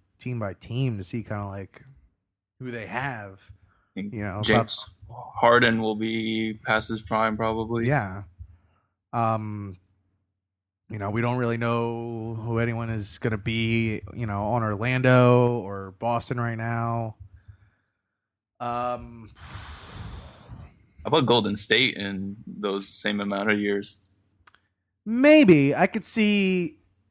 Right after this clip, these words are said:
Speaker 1: if, if, uh, Davis stays out west, if all, like, Davis and Klay and Curry stay out west,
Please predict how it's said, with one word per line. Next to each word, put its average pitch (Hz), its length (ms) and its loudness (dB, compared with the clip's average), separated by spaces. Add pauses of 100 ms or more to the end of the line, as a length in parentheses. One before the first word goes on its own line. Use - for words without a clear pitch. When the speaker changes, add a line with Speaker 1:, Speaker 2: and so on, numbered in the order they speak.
(120)
Speaker 1:
if, 160 240 -2 (2500)
if, 139 400 -12
uh, 123 580 -4 (400)
Davis 139 280 -4
stays 143 260 -4
out 131 160 -2
west, 127 220 -4
if 139 160 -10
all, 180 360 2
like, 160 240 -8
Davis 170 500 -2
and 131 200 -14
Klay 135 600 2
and 117 220 -12
Curry 127 340 -4
stay 123 200 -8
out 117 180 -2
west, 113 340 -4